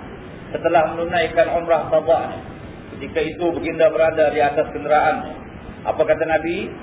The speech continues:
"Wallahi innaka la khairu ardillah wa ahabbu ardillahi ila Allah. Walaula anni ukhrijtu minki ma kharajtu."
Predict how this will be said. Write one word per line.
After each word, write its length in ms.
"Wallahi 640
innaka 480
la 140
khairu 240
ardillah 720
wa 140
ahabbu 400
ardillahi 880
ila 160
Allah. 300
Walaula 560
anni 320
ukhrijtu 480
minki 480
ma 240
kharajtu." 400